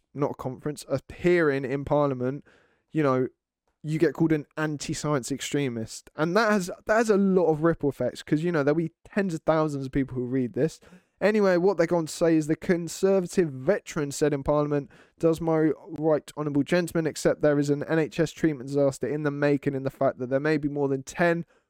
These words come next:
thousand or more people have suffered serious injury or even death as a result of the covid nineteen vac-, vaccination?" And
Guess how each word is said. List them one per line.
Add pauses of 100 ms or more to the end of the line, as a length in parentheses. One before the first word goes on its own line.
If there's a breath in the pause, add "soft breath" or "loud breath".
(340)
thousand
or
more
people
have
suffered
serious
injury
or
even
death
as
a
result
of
the
covid
nineteen (1400 soft breath)
vac-,
vaccination?"
And